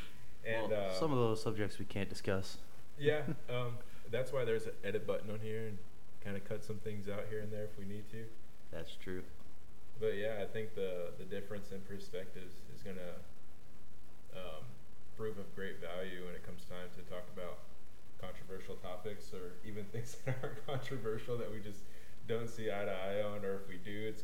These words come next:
Speaker 1: cool to agree on it and elaborate, so.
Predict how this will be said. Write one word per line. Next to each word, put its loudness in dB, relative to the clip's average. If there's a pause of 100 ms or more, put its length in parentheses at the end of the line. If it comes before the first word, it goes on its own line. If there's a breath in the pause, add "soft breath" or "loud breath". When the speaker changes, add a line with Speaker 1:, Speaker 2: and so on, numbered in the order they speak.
Speaker 1:
cool 0
to 0
agree -2
on 0
it -2
and 0
elaborate, 0
so. -2